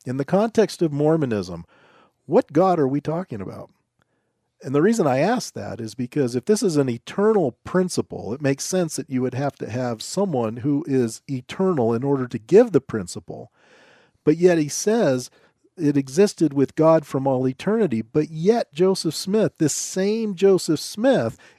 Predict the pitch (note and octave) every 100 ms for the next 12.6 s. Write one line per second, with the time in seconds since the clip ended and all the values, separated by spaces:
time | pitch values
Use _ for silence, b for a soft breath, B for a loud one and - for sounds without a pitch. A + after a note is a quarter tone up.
0 | - F#3+ F#3 E3+ - - - A3+ A3 F#3+
1 | D#3 C3 C3 A3+ F#3+ C#3 - C3+ C#3+ F3
2 | D#3+ - F3+ E3+ E3+ D3 C#3+ F3 D#3 C3+
3 | - A#3+ A3 D3 C#3+ B B B - F#3
4 | E3+ D#3 D#3+ D#3 D3+ F#3+ G#3 F3+ F3 D#3
5 | - C#3+ - - C#4 C4 F3 C3+ C3+ B2+
6 | A#2 A#2 A#2+ A#2+ A2 A2 B2 A2 A2 G2+
7 | G#2 - A#2+ A2+ A2+ E3 - _ _ _
8 | _ - D3+ E3 D#3+ C#3+ D3 - - F#3
9 | C#4 D4+ - A#2+ A2+ G#2+ G#2 G#2+ A2+ B2
10 | F3 B B B - D3 - G#3 F#3+ F3+
11 | F3+ D#3 E3 E3+ D#3+ - D#3 C#3 - D#3
12 | C#3 B2 - C#3+ G2 F#2